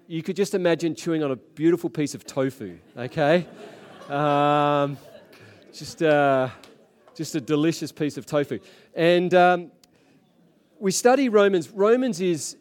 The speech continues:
you know, the Bible actually says at one part, it says, if we go to the next slide, it says, um, if we can go to the next one.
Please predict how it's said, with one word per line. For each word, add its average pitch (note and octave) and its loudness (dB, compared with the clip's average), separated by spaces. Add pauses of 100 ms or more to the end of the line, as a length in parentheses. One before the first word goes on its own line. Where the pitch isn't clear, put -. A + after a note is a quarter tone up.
you G3 -4
know, F3+ 4
the F3+ 2
Bible G#3+ 4
actually F3+ -2
says D3+ -4
at D3 -4
one D3 -4
part, D3 -2
it C#3+ -8
says, D3 -2 (240)
if C3+ -8
we D#3 -6
go E3+ 2
to E3+ 2
the D#3 -2
next D3+ -4
slide, C#3 0
it D#3+ -12
says, C#3+ -4 (360)
um, C#3 -6 (1800)
if G#2+ -20
we B2 -18
can A2+ -16
go A#2+ -10
to A#2+ -8
the B2 -8
next B2+ -12
one. B2+ -6